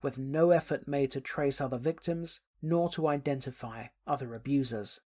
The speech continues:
Viable leads were never followed. So how much have attitudes in the force really changed since the nineteen eighties? At the beginning of episode ten, I told you how in September,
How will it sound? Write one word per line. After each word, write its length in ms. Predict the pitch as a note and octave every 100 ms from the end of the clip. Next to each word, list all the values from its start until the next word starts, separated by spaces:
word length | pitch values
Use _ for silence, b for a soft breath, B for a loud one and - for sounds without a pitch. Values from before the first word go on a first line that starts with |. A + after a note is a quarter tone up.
| _ _ _ _ -
Viable 600 | C#3+ D3+ D3 C#3 C#3+ D3
leads 540 | E3 C3+ A2+ - - _
were 100 | D#3
never 300 | C#3+ C#3 B2+
followed. 560 | A#2+ - C#3+ C3 A2 G2+ _ _ _ _ _
So 220 | - E3+
how 220 | D3 F3+ F#3
much 300 | E3+ C#3+ -
have 160 | D#3
attitudes 680 | D#3+ D#3+ C#3 - C3 A#2+ A#2
in 120 | C3
the 60 | B2
force 460 | - D#3+ B2 G#2+ -
really 300 | C#3 C3 B2+
changed 600 | - E3 C3 G#2+ - - -
since 300 | - D#3 -
the 100 | D#3
nineteen 460 | C#3+ B2+ B2 C3
eighties? 560 | C3 C#3+ - A2 G2 - _ _ _ _ _ _ _ -
At 80 | D3
the 60 | D3
beginning 420 | D#3 E3+ F3+ D#3+
of 100 | D3
episode 520 | D3 D3 - C#3 C3+
ten, 300 | - F#3 D3+
I 100 | B2
told 400 | B2 - E3 D3+
you 140 | C3+ C3
how 200 | D#3 D3
in 140 | C#3+
September, 760 | - E3 - - E3 B2+ G#2+